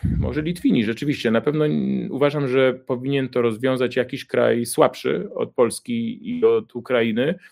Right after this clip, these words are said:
Na pewno nie powinni nas Amerykanie pogodzić, bo, y, to się musi, bo wtedy będą mieli na was, na nas kolejny lewar.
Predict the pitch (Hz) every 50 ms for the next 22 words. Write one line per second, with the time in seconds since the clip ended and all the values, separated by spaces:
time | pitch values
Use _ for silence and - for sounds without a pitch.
0 | _ _ _ - 117 131 139 139 139 139 139 - - 120 113 123 131 131 127 127
1 | 123 - 135 127 127 123 127 123 - 123 117 107 101 107 107 104 101 92 - -
2 | - - _ _ _ _ _ _ _ _ _ _ _ _ _ _ _ - 110 107
3 | 110 110 110 110 113 113 113 110 110 110 107 107 110 110 107 110 110 110 110 110
4 | 107 104 104 - - 107 117 107 - - 135 123 - - 123 117 120 123 123 123
5 | - - 123 120 120 120 120 117 117 120 - - 127 123 123 120 120 123 120 120
6 | 120 120 123 117 117 110 117 117 - - 127 123 120 120 117 - - 127 120 117
7 | 120 123 120 120 113 95 87 80 - -